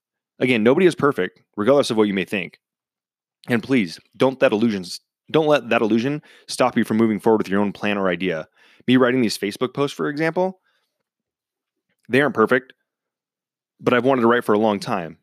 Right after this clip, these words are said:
and never started. I didn't start because in my mind, I didn't have the proper training or qualifications.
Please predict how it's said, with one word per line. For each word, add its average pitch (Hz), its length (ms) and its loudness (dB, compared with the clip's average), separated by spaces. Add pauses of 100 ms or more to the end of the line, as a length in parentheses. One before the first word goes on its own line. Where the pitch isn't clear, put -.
and 104 140 -4
never 98 180 0
started. 87 380 -2 (280)
I 117 60 -2
didn't 135 180 0
start 117 280 0
because 107 200 -4
in 131 120 -2
my 110 100 0
mind, 95 440 -2 (220)
I 107 60 -8
didn't 120 120 -4
have 107 100 -2
the 101 60 -2
proper 101 220 -2
training 120 540 -4 (220)
or 98 80 -8
qualifications. - 880 -4